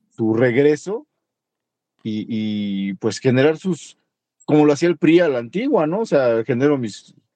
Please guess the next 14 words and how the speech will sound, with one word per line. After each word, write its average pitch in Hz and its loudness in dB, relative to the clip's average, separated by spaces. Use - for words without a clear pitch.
claro, 165 0
con, 135 -6
con 135 0
algún 147 0
toque 139 -2
de 135 2
modernidad. 165 0
No, 135 -2
tal 151 0
vez 165 2
no 165 -2
es 156 -4
posible 147 2
re-, 127 -8